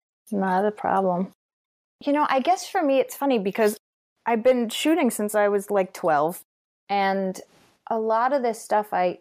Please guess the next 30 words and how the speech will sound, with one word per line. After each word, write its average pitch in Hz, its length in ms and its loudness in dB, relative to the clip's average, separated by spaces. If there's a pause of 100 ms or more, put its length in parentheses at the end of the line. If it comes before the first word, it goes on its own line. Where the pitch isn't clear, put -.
(140)
hadn't - 360 -2
really 214 220 2
ever 175 180 2
thought 185 380 -2
about 147 420 0
until, 165 640 -2 (680)
I 170 120 0
don't 165 160 2
know. 147 240 0 (160)
I 185 60 0
guess 196 220 0
some 220 180 0
of 202 140 0
these 185 200 2
things 180 240 -2
have 170 180 -2
just 175 220 -2
kind 170 240 0
of 160 220 -6
been 160 220 2
epiphanies 160 600 -2
along 151 340 0
the 160 80 -4
way 160 140 0
or 151 80 2
little 156 260 -2
aha 165 360 0
moments 151 540 -2 (340)
as 170 220 -2
I 160 340 0